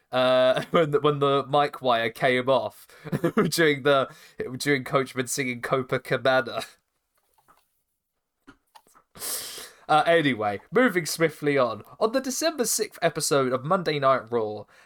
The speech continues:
a triple threat match for the World Heavyweight Championship took place in the main event.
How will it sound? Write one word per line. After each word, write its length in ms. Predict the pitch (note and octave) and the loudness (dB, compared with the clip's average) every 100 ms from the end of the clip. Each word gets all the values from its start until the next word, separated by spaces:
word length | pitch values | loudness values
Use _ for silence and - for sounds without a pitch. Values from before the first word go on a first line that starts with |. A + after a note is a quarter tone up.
| - | -6
a 60 | C#3+ | -6
triple 360 | - C4 A3 | -4 -6 -6
threat 320 | - F3 E3 | -4 -2 0
match 240 | B2 B2 - | -2 -6 -6
for 120 | G2+ | -16
the 60 | F2+ | -6
World 360 | A#2+ E3 D3+ | 2 2 2
Heavyweight 380 | E3 C#3 C3 A2+ | -2 -4 -2 -2
Championship 680 | - A#2 A#2 A2 - A2+ - | -4 -8 -10 -16 -8 -8 -4
took 260 | - D3 | -4 -4
place 280 | - B2 - | 0 -2 -2
in 80 | G#2+ | -8
the 60 | G2+ | -6
main 260 | A#2+ C3 | -4 -2
event. 420 | A#2+ A2 F2 - | -4 -6 -10 -14